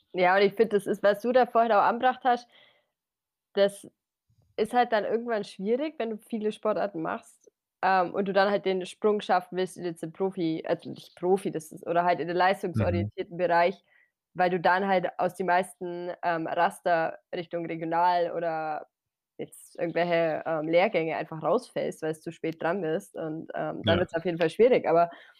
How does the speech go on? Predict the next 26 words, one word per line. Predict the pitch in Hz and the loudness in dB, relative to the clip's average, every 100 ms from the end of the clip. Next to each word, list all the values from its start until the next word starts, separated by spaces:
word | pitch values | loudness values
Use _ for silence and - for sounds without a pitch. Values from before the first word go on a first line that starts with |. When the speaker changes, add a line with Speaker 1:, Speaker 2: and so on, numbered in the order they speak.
| _ _ - _ | _ _ -20 _
Speaker 1:
an | - 196 | 0 0
sich, | - 226 240 240 | 0 0 0 2
so | 220 202 - - | 4 4 2 0
rein | 185 190 | 0 0
vom | 190 | -2
Ansatz | - 196 262 233 247 | 0 0 -2 0 0
her, | 214 | 0
bin | 196 | 0
ich, | 202 | -2
glaub | 214 190 | -2 -2
ich, | 190 | -2
eher | 175 185 175 | 0 2 0
auch | |
so | 190 190 160 _ _ _ - | -2 -6 -8 _ _ _ -6
pro | 196 196 226 | 2 4 4
mehr | 214 190 | 6 4
Sportarten | 190 - 202 208 233 233 208 | 2 0 0 2 -2 -2 -6
auf | 208 | -4
einmal, | 196 233 302 403 _ _ _ _ - | -4 -2 -4 -6 _ _ _ _ 0
ähm, | 208 214 208 - | 2 2 0 -4
Speaker 2:
Mhm. | 110 98 | -2 2
Speaker 1:
weil | 202 | 2
man | 208 | 2
halt | 202 190 | 2 2
einfach | - - 185 | 0 -2 -2
auch | - 180 180 | 0 -2 -4